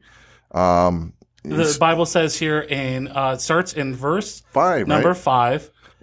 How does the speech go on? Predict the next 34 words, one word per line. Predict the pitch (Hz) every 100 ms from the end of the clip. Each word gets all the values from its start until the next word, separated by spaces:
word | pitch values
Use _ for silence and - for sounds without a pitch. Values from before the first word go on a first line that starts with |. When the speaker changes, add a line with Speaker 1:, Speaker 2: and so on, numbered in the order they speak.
| 107 - -
Speaker 1:
And | 98 110 110
you | 107 107 104 - 95
give | 98 90 90
diligence. | 127 165 127 110
It | 117
says, | 107
"Do | 123
this | 147 117
diligently." | 139 143 95 117 123 104
Add | 107 104 85
virtue, | 82 120 117 127 127 185 254 -
and | 107
then | 107 104 101 95 _ _ _
Speaker 2:
Uh, | 135 127 120
knowledge. | 131 120 135 170 214 - -
Speaker 1:
and | 95
then | 87
temperance. | - 113 95 85 92 156 - - - - -
Speaker 2:
And | 131
then | 135 127
patience. | - 156 123 - 120 160 - - -
Speaker 1:
And | 95
then | 98 90 78 _ _ -
godliness. | 90 78 78 69 76 76 104 185 - -
Speaker 2:
And | 135 139
then | 135
finally, | 139 139 143 139
godliness | 139 135 135 139 131 -
to | 135
add | 131 131
to | - 139
it, | 131
brotherly | 135 131 151 170 160
kindness. | 151 127 120 143 -